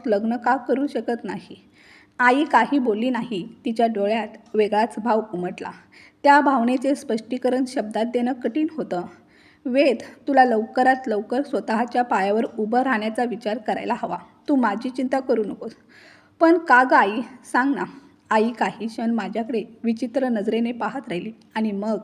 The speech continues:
हळूच म्हणाली, "जर मी दुसरं लग्न केलं तर मला या घरातून बेदखल केलं जाईल आणि महिन्याला मिळणारा पन्नास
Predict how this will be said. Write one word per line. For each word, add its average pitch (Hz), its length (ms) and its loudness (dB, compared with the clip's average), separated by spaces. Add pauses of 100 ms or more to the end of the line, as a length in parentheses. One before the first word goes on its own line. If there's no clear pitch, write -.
(140)
हळूच 254 380 -2
म्हणाली, 226 300 -2 (800)
"जर 294 220 8
मी 320 180 6
दुसरं 262 380 2
लग्न 233 300 0 (100)
केलं 196 260 0 (240)
तर 254 120 2
मला 214 280 2
या 226 220 2 (120)
घरातून 226 440 -2
बेदखल 226 600 -2
केलं 269 200 0
जाईल - 240 -8 (260)
आणि 226 180 2
महिन्याला 214 480 -2
मिळणारा 202 400 -4
पन्नास 214 480 -4